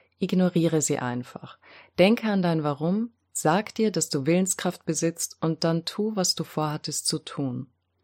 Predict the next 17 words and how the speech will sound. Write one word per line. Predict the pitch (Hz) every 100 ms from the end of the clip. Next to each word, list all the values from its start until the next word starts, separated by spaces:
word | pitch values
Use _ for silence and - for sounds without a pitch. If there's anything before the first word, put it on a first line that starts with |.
| _ - - -
Du | 170
wirst | 170 190 -
sehen, | 190 208
je | 208
öfter | - 196 - 240
du | 175
das | 156 147 -
tust, | - 139 - - -
desto | 160 - -
eher | 160 180
stärkst | 180 - 180 180 -
du | 156
deine | 151 143
Selbstdisziplin | 139 156 180 - 196 - - 185 175 180
und | 185 185 196 185
Willenskraft. | 160 160 143 - - - - - - _ _ _ _ _ _ _
Aber | - 156 143 165 214